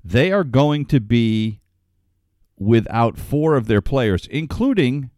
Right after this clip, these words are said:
their starting goalie, their leading scorer, and one of their backup goalies. I mean, that's just awful.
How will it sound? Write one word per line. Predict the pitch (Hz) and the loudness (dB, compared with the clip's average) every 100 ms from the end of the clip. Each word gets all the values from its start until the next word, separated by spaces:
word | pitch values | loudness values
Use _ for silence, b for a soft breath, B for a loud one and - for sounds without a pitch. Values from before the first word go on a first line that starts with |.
| _ _ _ _ | _ _ _ _
their | 104 127 | 2 4
starting | - - - 165 185 | 2 2 2 2 -2
goalie, | 147 110 101 107 139 _ _ _ _ _ _ _ _ _ _ _ - | -2 -2 0 -4 -6 _ _ _ _ _ _ _ _ _ _ _ -8
their | 87 117 110 | 0 2 4
leading | 117 180 202 196 | 4 2 0 -4
scorer, | - 190 139 90 95 101 _ _ _ _ _ _ _ _ | -4 0 2 2 -2 -6 _ _ _ _ _ _ _ _
and | 147 147 | 0 2
one | 131 165 | 4 4
of | 165 143 | 2 2
their | 160 | 2
backup | 147 170 - 120 101 | 4 0 2 0 2
goalies. | 101 87 67 - - _ _ _ _ _ _ _ _ _ _ - | 2 2 -2 -12 -20 _ _ _ _ _ _ _ _ _ _ -2
I | 135 | 0
mean, | 139 131 | 4 2
that's | 135 202 - | 2 -2 -2
just | - 98 90 - | -2 0 -2 -4
awful. | 131 175 - 90 | -2 0 -2 -8